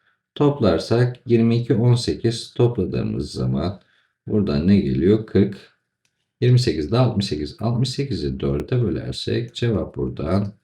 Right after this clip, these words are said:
on yedi Ceyhan olacak. Yukarıdaki sayıların aritmetik ortalaması kırk sekiz olduğuna göre kare değeri kaçtır?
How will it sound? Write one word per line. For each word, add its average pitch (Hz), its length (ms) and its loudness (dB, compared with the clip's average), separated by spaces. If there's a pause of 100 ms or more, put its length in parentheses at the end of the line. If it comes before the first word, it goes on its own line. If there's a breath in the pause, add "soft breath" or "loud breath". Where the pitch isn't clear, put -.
(140)
on 107 160 2
yedi 69 280 0
Ceyhan 78 520 -2 (120)
olacak. 82 380 -6 (960)
Yukarıdaki 113 480 4
sayıların 87 400 4
aritmetik 110 540 0
ortalaması 73 460 0
kırk 78 160 -4
sekiz 123 320 -2
olduğuna 82 400 2
göre 71 460 -2
kare 117 280 2
değeri 69 300 0
kaçtır? 85 500 -4